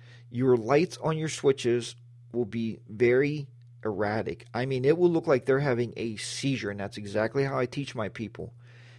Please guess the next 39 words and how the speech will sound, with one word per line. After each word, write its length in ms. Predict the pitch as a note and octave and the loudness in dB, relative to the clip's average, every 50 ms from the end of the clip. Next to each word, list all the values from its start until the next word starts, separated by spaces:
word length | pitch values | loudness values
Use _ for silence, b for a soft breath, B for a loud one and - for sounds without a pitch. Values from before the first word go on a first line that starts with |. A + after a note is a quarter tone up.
| B B - | B B -10
If 160 | A2+ A2+ - | -10 -4 -2
that 240 | C3+ C3 E3 F#3 F3+ | 0 2 2 0 2
switch 280 | - G#3 G3 F#3 - | 6 6 6 6 6
is 180 | D#3+ C3+ A2+ A2 | 2 -2 0 2
lighting 320 | B2 C3 C#3 C#3+ C#3+ C3+ | 4 4 4 4 2 -2
up 140 | B2+ B2 - | -2 -4 -2
and 80 | G#2 A2 | -4 -4
it's 120 | B2+ B2+ | -4 -2
just 220 | - D#3 C#3+ - | -2 -2 -4 -2
flashing, 420 | - - C3 C3 C3+ B2+ - G#2+ E2 | -2 0 2 2 2 0 -2 -4 -4
like 160 | A2 A#2+ A#2+ | -4 -4 -2
the 100 | C3 C#3 | 4 6
old 160 | D3 E3 D#3+ | 6 6 6
strobe 400 | - - - - C#3 C#3+ D#3+ D#3+ | 2 -6 0 6 6 6 6 6
lights 260 | E3 E3 E3 E3 - | 4 0 0 0 -2
did, 220 | - E3+ E3 F3 F3 | -2 0 0 0 0
maybe 300 | D#3+ D3+ D#3 D#3 F3 F3 | 0 -2 -4 -2 -4 -4
when 160 | D3 B2+ A2+ | -4 -4 -4
you 140 | A#2 B2 C3 | -4 -2 0
were 120 | C#3+ D3 | 0 0
a 60 | C#3+ | 0
kid 240 | C#3+ - D#3 D3+ D3+ | -2 0 2 2 4
or 100 | D3+ B2 | 2 0
when 120 | F2 F#2+ G2 | 0 -2 -4
I 100 | A#2 D3 | -4 -4
was 180 | C#3+ A#2 G#2 - | -4 -6 -8 -10
a 40 | |
kid, 240 | - - - B2 A#2+ | -10 -6 -4 -2 0
we 60 | B2+ | 0
had 100 | A#2 G#2 | -2 -2
strobe 360 | - - - A2+ A2+ B2+ B2+ A#2+ | -4 -6 -2 0 2 2 2 0
lights. 300 | B2+ C3 C#3 C3 - - | -2 -4 -4 -4 -8 -12
I'm 180 | - G#2 G#2+ | -12 -12 -12
sure 220 | A2 - - A2+ G#2+ | -12 -8 -6 -4 -4
they 100 | A2 G#2+ | -4 -4
still 200 | - - A#2 A2+ | -4 -4 -4 -4
have 80 | G#2+ | -4
those 180 | G#2 G#2 G2+ F#2+ | -4 -4 -6 -6
now. 380 | - C3+ D3+ C#3 A2+ A2 - | -6 -6 -6 -6 -8 -12 -14